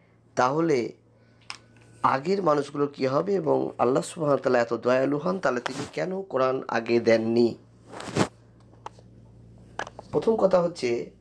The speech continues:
যে দেখেন, আল্লাহ সুবহানাহু ওয়া তাআলা পৃথিবী দুনিয়া সৃষ্টি করার পর আমাদের আদি পিতা আদম আলাইহিস সালাম, যিনি আমাদের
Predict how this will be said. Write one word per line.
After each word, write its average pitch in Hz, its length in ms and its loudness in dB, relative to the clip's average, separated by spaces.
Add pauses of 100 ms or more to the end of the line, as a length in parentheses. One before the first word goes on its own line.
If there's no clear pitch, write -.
(1040)
যে 123 100 -2
দেখেন, 147 420 4
আল্লাহ 131 220 0
সুবহানাহু 214 420 -2
ওয়া 208 120 0
তাআলা 220 220 -6 (560)
পৃথিবী 202 520 -2
দুনিয়া 147 560 4
সৃষ্টি 156 440 -4
করার 135 260 4
পর 139 340 4 (720)
আমাদের 151 400 -2 (100)
আদি 151 240 0
পিতা 160 280 -2
আদম 117 280 -2
আলাইহিস 107 260 -2
সালাম, 101 220 -10 (840)
যিনি 170 360 4
আমাদের 151 560 4